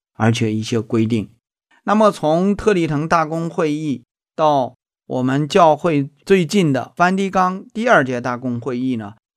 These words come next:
神职人员的独身律呢，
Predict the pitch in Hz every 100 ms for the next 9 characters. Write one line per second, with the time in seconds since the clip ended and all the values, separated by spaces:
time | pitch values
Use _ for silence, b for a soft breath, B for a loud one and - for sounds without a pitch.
0 | _ - 156 170 170 160 139 151 139 135
1 | 120 120 123 135 151 151 180 220 160 117
2 | 104